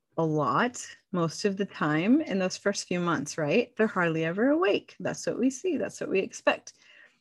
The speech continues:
But babies like this are the opposite. They're hardly ever sleeping. And then they're sleeping poorly at night too. And so the parents are like, "Wait, so if my baby's up all day, it doesn't help with the night's sleep." <laughs> That's another wives' tale.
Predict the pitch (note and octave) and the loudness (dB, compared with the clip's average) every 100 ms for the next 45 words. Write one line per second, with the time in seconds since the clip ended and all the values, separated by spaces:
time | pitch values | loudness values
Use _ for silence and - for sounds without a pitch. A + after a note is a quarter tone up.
0 | _ G#3+ G#3+ G#3+ A#3+ A3 F3+ D#3 - G#3+ | _ 4 8 10 8 6 2 0 0 0
1 | - E3+ E3 D3 E3 - E3 - C#3 D#3 | 0 -2 0 2 0 0 -4 -2 -2 0
2 | G3 F3 E3 E3 D#3+ E3+ D#3+ - F#3 F#3+ | 0 2 2 2 0 0 -4 -4 -4 -2
3 | - F3+ F3 _ _ _ _ _ _ F3+ | -4 -6 -10 _ _ _ _ _ _ 0
4 | G3 F#3+ F#3+ F#3 - F#3 - F3 E3 E3 | 4 4 4 2 0 -2 0 0 0 -4
5 | - - F#3 F3 D#3+ C#3+ E3 D3 - G#3 | -10 0 2 2 0 0 -2 -4 -2 0
6 | F3 F3 - E3 D#3+ E3+ D#3+ D#3 D3 D#3 | 2 0 -4 -6 -4 -6 -6 -6 -6 -6
7 | F#3+ F3 D3+ - - - G3+ F#3+ F3 F#3+ | -6 -4 -4 -8 -12 -4 0 0 0 -4
8 | F#3+ F#3+ G#3 G3+ G3 - A3 - F3+ F3 | -4 0 0 2 -2 -4 -6 -4 -4 -2
9 | F#3 F#3+ F3+ F3+ E3+ C#4 D#4 G3 F3 D3+ | -2 -2 -2 -2 0 0 0 -2 -2 -4
10 | D3+ D3 C#3+ - - C#3+ - - G#3 G3+ | -4 -4 -4 -6 -6 -6 -6 0 0 0
11 | F3+ F#3 F3+ E3 D#3 - - - B3 | -2 2 2 2 2 -2 -10 -8 -10